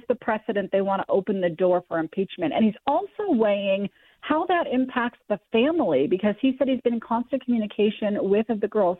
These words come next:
family. They are actually this morning saying they support the legislature impeaching Natalie Cline, even though, uh, the House Speaker has real concerns about this blowing up nationally if this, if their body votes to impeach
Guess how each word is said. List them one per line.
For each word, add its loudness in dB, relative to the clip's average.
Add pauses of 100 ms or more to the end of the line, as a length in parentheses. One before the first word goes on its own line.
family. 2 (320)
They 2
are 2
actually -4
this 0
morning 0
saying 0 (120)
they 4
support -2
the -2
legislature 0
impeaching -2
Natalie 2
Cline, -4
even 2
though, 2 (600)
uh, -2
the -2
House -2
Speaker 0
has 0
real 2
concerns -2
about 0
this 2
blowing 0
up -2
nationally 2
if 2
this, 0 (280)
if 2
their 2
body 0
votes 0 (160)
to 0
impeach 0